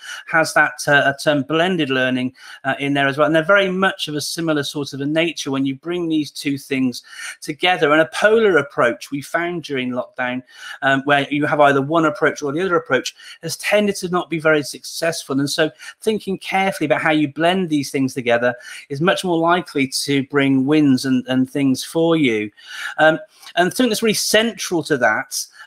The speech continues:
uh, and that's been, again, resonated and really echoed through in, in nearly all of the presenta-, presentations today, it goes to that really important triangulation between parents, the school, and the child, and that wrapper we can put around there.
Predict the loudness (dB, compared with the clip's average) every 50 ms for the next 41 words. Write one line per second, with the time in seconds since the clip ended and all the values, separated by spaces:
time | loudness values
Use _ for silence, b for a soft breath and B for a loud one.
0 | B -2 0 0 2 2 2 2 2 0 0 0 0 2 2 2 2 0 -2 -6
1 | -8 -4 -2 -2 -2 0 0 -2 -2 -2 -4 -4 -4 -4 -2 -2 -2 -4 -4 -2
2 | -4 -4 -2 -2 -2 -2 -2 -4 -6 -4 -2 -2 -2 -2 -4 -4 -4 -4 -2 -2
3 | -4 -2 -2 -2 -2 -2 -2 -4 0 4 4 4 4 4 0 -2 -2 -2 -2 -4
4 | -4 -4 -4 -4 -4 -6 -6 -4 -2 -2 0 0 -2 -4 -4 -6 -6 -8 -10 -6
5 | 0 2 2 2 2 -2 B B B B B B B B -4 0 2 4 4 4
6 | 4 4 2 4 4 2 2 2 2 0 -2 -2 0 0 0 0 -2 -6 -4 0
7 | 0 2 2 0 0 0 0 2 2 2 2 0 -2 -4 -4 -4 -4 -4 -4 -2
8 | 0 2 2 2 0 -2 B B B B _ -4 0 2 2 4 4 2 2 0
9 | -2 -4 -6 -10 -10 -12 -14 b b b -10 -8 -6 -6 -6 -4 -2 0 2 2
10 | 2 2 0 -2 -4 B B B B B B 0 0 0 0 -2 -2 0 2 4
11 | 4 4 4 2 2 2 2 2 0 0 0 2 2 2 0 -2 -4 -4 -2 -2
12 | -2 -4 -4 -6 -8 -10 -10 -8 -4 -2 -2 0 2 2 2 2 2 2 0 0
13 | 0 0 0 0 -2 -4